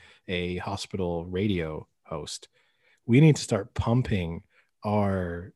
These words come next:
uh, podcast into, like, hospitals and old people's homes so that they'll be, like, reassured 'cause they get to hear everything, like, six or seven times. It's gonna be incredible. Like, right when they think of the same question, we'll be there to be like, "Oh, uh, Tom Brady, he plays for the Buccaneers, right?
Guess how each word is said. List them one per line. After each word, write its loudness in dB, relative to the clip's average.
uh, -8
podcast -2
into, -4
like, -6
hospitals -2
and -4
old -2
people's -2
homes -6
so 2
that 4
they'll 6
be, 6
like, 2
reassured 6
'cause -8
they 4
get 2
to 0
hear 4
everything, 2
like, -6
six 0
or 0
seven 2
times. -2
It's -8
gonna 6
be 6
incredible. 6
Like, 8
right 8
when 10
they 10
think 4
of 4
the 4
same 4
question, 4
we'll 4
be 4
there 4
to 2
be 4
like, -2
"Oh, -4
uh, -4
Tom 8
Brady, 10
he 8
plays 8
for 8
the 6
Buccaneers, 4
right? 4